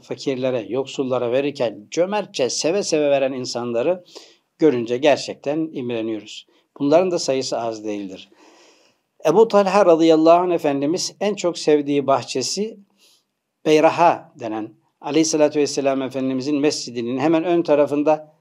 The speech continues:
zaman zaman Aleyhissalatü vesselam Efendimizin de gelip suyundan içtiği,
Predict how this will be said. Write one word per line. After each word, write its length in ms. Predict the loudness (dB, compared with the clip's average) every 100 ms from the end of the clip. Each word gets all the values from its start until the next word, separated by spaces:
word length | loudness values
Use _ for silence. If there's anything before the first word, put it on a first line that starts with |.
| _ 0
zaman 260 | 2 4
zaman 260 | 4 4 4
Aleyhissalatü 640 | 2 2 -2 -2 -2 -4
vesselam 380 | -8 -6 -6 -6
Efendimizin 600 | -6 -8 -8 -8 -8 -8
de 60 | -6
gelip 320 | -6 -8 -10
suyundan 460 | -8 -6 -4 -6
içtiği, 520 | -6 -8 -4 -4 -4